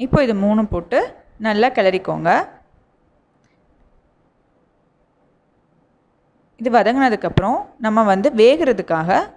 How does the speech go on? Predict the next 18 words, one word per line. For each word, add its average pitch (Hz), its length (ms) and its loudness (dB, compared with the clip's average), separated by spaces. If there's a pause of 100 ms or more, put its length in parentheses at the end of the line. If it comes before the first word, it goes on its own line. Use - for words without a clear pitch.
(140)
கொஞ்சமா 233 420 0
தண்ணி 202 240 0
சேர்த்துக்கலாம். 139 480 -8 (2250)
நீங்க 277 160 0 (100)
தண்ணி 262 260 0
சேர்த்துட்டீங்கனாலே 208 760 0 (260)
இதுல 202 260 0
வந்து 202 240 0 (640)
எல்லா 233 180 2 (320)
மிளகுத்தூள், 208 540 -2
மல்லித்தூள் 196 420 -2
எல்லாம் 214 200 -2 (160)
அதிலே 190 240 0 (120)
வந்து 175 240 0 (960)
மிக்ஸ் 190 300 -4
ஆயிரும். 170 280 0 (1300)
இப்போ 254 140 -4 (100)
தண்ணி 220 220 0